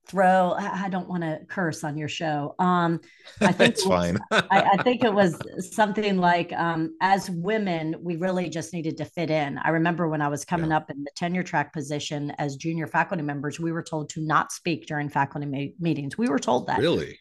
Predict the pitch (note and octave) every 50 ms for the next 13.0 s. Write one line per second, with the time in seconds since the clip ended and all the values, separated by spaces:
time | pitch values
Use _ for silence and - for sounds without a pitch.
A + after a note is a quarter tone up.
0 | _ - B3 C#4+ C#4 C#4 C4 C4 C4 - - - F#3 E3 - - D#3+ D#3+ D#3 D3
1 | - D#3+ C#3+ - - - - A#2 B2 C3 B2+ - - - - D3 C#3 - F3+ G#3
2 | A3+ A#3 A#3 G3 F3 F3 F3+ F3 D#3+ D3 D3 E3+ F#3+ G3 F#3+ F#3 F3+ F3 E3 D#3+
3 | - - D#3+ D3+ D3+ D#3 D#3 D#3+ D#3 D#3+ - _ _ _ _ - F3+ E3 D#3 D#3+
4 | - - - - - - D#3 G#2+ - - - - _ - - - - - - -
5 | - - - - - F#3 A3+ A3+ - - - C4 A#3+ A#3+ A#3 A#3 A3+ A3 G#3+ -
6 | - _ - - - B3 D#4 D4+ B3 F#3+ - - - A#4 C5 C5+ C5+ B4+ A4+ A#3+
7 | G#3+ E3 D#3+ D#3+ E3 - - - B4+ C5 B4+ A#4 A4+ F#4 - - C#4+ B3+ A#3+ G#3+
8 | G3 F3 E3 D#3 D3 C#3 - - - - - _ - B3+ C4+ C4 - D#4 C#4 C4+
9 | C4 C4 C4 C4 D4 D4+ D4+ - A#3+ A3+ A#3 A#3 A#3 A#3 - A3+ - - A3 B3
10 | C4+ B3+ C4+ F#3 G#3 F3 G3 G3+ G3 F#3+ F#3+ F3+ F3 F3+ F3 D3+ - - - G3+
11 | F#3+ A#3+ A#3 F#3 D3+ F3 G#3 G#3 A#3 G3 F#3 F3+ F3+ F3+ F3+ F3+ - G3 F3 F#3
12 | F3+ D#3 D3 D#3+ F#3+ F#3+ G3 F#3 F3+ E3+ E3 D#3+ - F#3 F#3 B3 D4+ D4+ A#3+